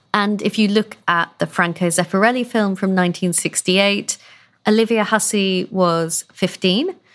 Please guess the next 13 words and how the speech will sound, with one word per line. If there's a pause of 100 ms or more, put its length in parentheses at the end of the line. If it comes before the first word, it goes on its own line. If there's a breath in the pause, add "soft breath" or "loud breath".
(220 soft breath)
when
she
had,
I
think,
frankly,
a
pretty
terrible
experience
making
that
film.